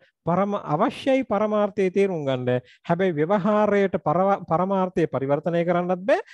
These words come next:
පරමාර්ථය වෙ-, පරමාර්ථය ව්‍යවහාරයෙන් උකහා ගන්නත් එහෙමත් බෑ.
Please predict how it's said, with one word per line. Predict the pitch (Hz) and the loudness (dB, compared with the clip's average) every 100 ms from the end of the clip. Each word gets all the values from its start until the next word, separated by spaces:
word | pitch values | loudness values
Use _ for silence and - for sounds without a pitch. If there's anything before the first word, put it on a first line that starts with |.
| - | -8
පරමාර්ථය | - 165 247 240 233 202 190 175 175 | 0 2 2 2 0 2 2 2 0
වෙ-, | 139 151 127 - | -6 -6 -8 -10
පරමාර්ථය | - 151 220 262 262 277 285 | -2 0 2 2 0 0 -2
ව්‍යවහාරයෙන් | 220 190 220 226 226 240 339 392 - - | 0 0 2 2 2 2 -2 -6 -20 -10
උකහා | 170 202 202 | -4 0 2
ගන්නත් | 208 220 262 262 | 2 2 0 0
එහෙමත් | 180 240 302 240 | 0 0 0 0
බෑ. | 233 113 | -2 -2